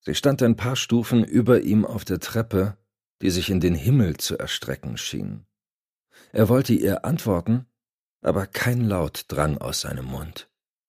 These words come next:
„Jerry“, rief ihn die Stimme seiner Schwester erneut. Cotton stieg die Treppe hoch, eine Stufe nach der anderen,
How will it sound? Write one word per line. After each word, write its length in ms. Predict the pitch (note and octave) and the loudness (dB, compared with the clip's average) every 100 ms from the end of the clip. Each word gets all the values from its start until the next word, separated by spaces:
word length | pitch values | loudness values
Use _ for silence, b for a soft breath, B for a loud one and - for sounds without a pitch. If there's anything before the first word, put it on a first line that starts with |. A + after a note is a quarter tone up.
| _ _ _ - | _ _ _ 0
„Jerry“, 760 | B2+ D3 C#3 A2+ F#2 D#2+ - _ _ _ _ _ _ _ _ _ _ _ | 4 6 4 2 -2 -8 -16 _ _ _ _ _ _ _ _ _ _ _
rief 180 | D#2+ D#2+ | -2 -2
ihn 140 | E2+ | -4
die 140 | D2 D2 | -4 -6
Stimme 340 | - E2 D2+ | -4 -4 -4
seiner 260 | C#2+ D2 D2 | -6 -6 -6
Schwester 440 | - D#2+ - - | -6 -6 -6 -8
erneut. 680 | A#1 D2+ D2+ C#2+ C#2 - - _ _ _ _ _ _ _ _ _ _ _ _ - | -8 -8 -8 -8 -10 -16 -20 _ _ _ _ _ _ _ _ _ _ _ _ -4
Cotton 400 | - G#2 A2 A2+ | -2 0 2 2
stieg 460 | - - G2+ - | 0 0 -2 -2
die 160 | - - | -8 -6
Treppe 580 | - F#2+ F2 F2 D2+ - | -6 -8 -6 -6 -8 -12
hoch, 400 | G1+ - - _ _ _ _ _ _ _ | -14 -14 -20 _ _ _ _ _ _ _
eine 260 | - A2 G#2 | 2 4 4
Stufe 380 | - G#2+ F2 F2+ | 2 -2 0 -2
nach 160 | D#2 | -2
der 180 | - B1+ | -4 -4
anderen, 460 | E2 C#2 B1+ C#2+ | -4 -6 -8 -12